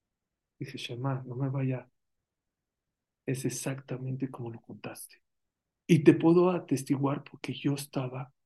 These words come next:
en ese Teilim". Era un jajam como cerca de sesenta y tantos, setenta años. Yo era muchacho. Y yo me acuerdo con Rav, Rav Chaim Shmulevitz pegó mesa.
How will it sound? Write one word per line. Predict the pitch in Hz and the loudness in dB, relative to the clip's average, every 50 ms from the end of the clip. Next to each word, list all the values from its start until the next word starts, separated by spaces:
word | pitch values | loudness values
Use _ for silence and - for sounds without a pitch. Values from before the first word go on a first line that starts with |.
| _ _ _ _ _ _ _ _ _ | _ _ _ _ _ _ _ _ _
en | 127 127 | -6 -4
ese | 131 127 - 135 131 | -4 -4 -4 -8 -8
Teilim". | - 131 120 120 123 127 131 135 131 131 - - _ _ _ _ _ _ _ _ _ _ _ _ | -6 -6 -6 -6 -4 -4 -2 -2 -2 -4 -6 -14 _ _ _ _ _ _ _ _ _ _ _ _
Era | 175 180 | 0 0
un | 170 143 | 0 0
jajam | - 131 - - 139 139 131 | -2 -6 -4 -2 -2 -2 -2
como | - - 135 123 | -2 -2 -2 -2
cerca | - - 143 135 135 - 135 | -2 -2 -4 -6 -2 -4 -4
de | 123 | -4
sesenta | 131 - 127 - - 131 123 127 127 - 127 123 123 | -4 -8 -12 -10 -8 -8 -8 -8 -10 -10 -10 -8 -8
y | 127 123 - _ | -10 -12 -16 _
tantos, | - 135 123 127 131 135 143 123 - | -12 -10 -10 -10 -10 -12 -12 -14 -16
setenta | - - _ - 123 127 131 - 127 117 | -16 -12 _ -8 -8 -6 -6 -6 -6 -6
años. | 117 117 117 - _ - _ _ _ _ _ _ _ _ _ _ _ _ _ _ _ _ | -8 -10 -12 -18 _ -20 _ _ _ _ _ _ _ _ _ _ _ _ _ _ _ _
Yo | - - - 147 147 | -14 -4 -2 0 2
era | 147 147 | 2 2
muchacho. | 139 139 135 131 131 - 147 151 147 - - 135 - _ _ _ _ _ _ _ _ _ _ _ _ _ _ _ | 2 0 -2 -4 -2 -4 -4 -4 -4 -6 -10 -12 -14 _ _ _ _ _ _ _ _ _ _ _ _ _ _ _
Y | - 127 | -6 -4
yo | 151 135 | -2 0
me | 139 147 139 | 0 0 -2
acuerdo | - - - - 143 143 151 147 | -2 -4 -6 -8 -6 -6 -4 -2
con | - 139 131 131 | -2 -2 0 0
Rav, | 135 123 127 - - _ _ - _ _ _ | 0 -2 -2 -6 -14 _ _ -20 _ _ _
Rav | - 127 123 - - | -4 -4 -4 -2 -2
Chaim | 143 147 143 | 0 0 0
Shmulevitz | 139 - - 143 143 139 151 147 147 - - | 0 0 0 0 4 4 2 2 2 -4 -6
pegó | - 131 127 - 151 147 - - - _ _ _ _ _ _ _ - _ _ _ - | -6 -4 0 2 2 2 2 -2 -10 _ _ _ _ _ _ _ -20 _ _ _ -4
mesa. | 135 143 139 - - 143 135 - | -4 -4 -2 -2 -4 -6 -8 -8